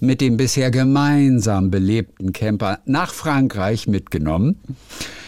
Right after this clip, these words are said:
Britta macht mir enorm Mut. Ich versuche, mich anstecken zu lassen von ihrer Energie, Dinge alleine anzupacken. Und euch zuzuhören, lenkt ab, bringt mich ganz unabsichtlich zum Lächeln." Zum Thema Brett- und Kartenspiele, die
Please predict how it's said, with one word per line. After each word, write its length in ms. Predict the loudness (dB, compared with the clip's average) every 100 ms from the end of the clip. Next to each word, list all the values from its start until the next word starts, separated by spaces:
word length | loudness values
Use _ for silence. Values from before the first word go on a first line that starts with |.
| -20 -20 -6
Britta 260 | -2 0 0
macht 180 | 0
mir 120 | 0 2
enorm 320 | 2 2 2
Mut. 200 | 2 0
Ich 140 | -2
versuche, 260 | 0 0 0
mich 240 | -2 0
anstecken 460 | -2 0 -2 -4 -4
zu 100 | 0
lassen 280 | -2 0 0
von 180 | 0
ihrer 300 | 0 0 0
Energie, 560 | 0 2 2 2 2 2
Dinge 380 | 0 2 2 2
alleine 440 | 0 0 2 0 0
anzupacken. 600 | -2 -2 -4 -2 0 -2
Und 400 | 0 -2 -2 0
euch 260 | 0 0
zuzuhören, 540 | -4 -4 -2 0 0 0 0
lenkt 440 | 0 2 0 -2
ab, 240 | -4 -4 -8
bringt 280 | -2 -2 0
mich 200 | -4 -2
ganz 200 | -2 0
unabsichtlich 600 | 0 0 0 -2 -2 -4
zum 200 | -2 -2
Lächeln." 400 | 0 -2 -6 -6 -8 -16 -18 -6
Zum 220 | -2 0
Thema 320 | 2 2 2
Brett- 260 | 2 -2 0
und 140 | 0
Kartenspiele, 760 | 0 -2 -2 -4 -4 -4 -6 -6 -12 -10 -2
die 220 | 0 -2